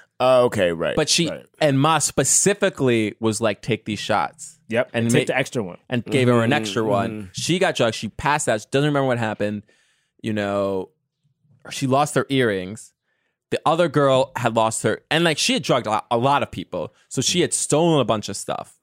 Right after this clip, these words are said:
Speaker 1: Right.
Speaker 2: She'd stolen the bracelet. The other girl said she lost her ring or
Speaker 3: But also
Speaker 2: something.
Speaker 3: that stuff to me, like, that's the one thing that didn't track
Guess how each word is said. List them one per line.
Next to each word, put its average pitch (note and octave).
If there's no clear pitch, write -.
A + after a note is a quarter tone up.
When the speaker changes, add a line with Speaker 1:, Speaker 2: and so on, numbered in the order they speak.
Speaker 1:
Right. G2
Speaker 2:
She'd C3
stolen A2+
the F2
bracelet. D#3+
The A#2
other A#2+
girl A2+
said G#2+
she -
lost F#2+
her D#2+
ring E3
or D#3+
Speaker 3:
But -
also B3
Speaker 2:
something. B3
Speaker 3:
that A#3+
stuff C4
to G3
me, F#3+
like, D#3
that's F#3
the B3+
one G3
thing D#3+
that B2+
didn't C3
track A2+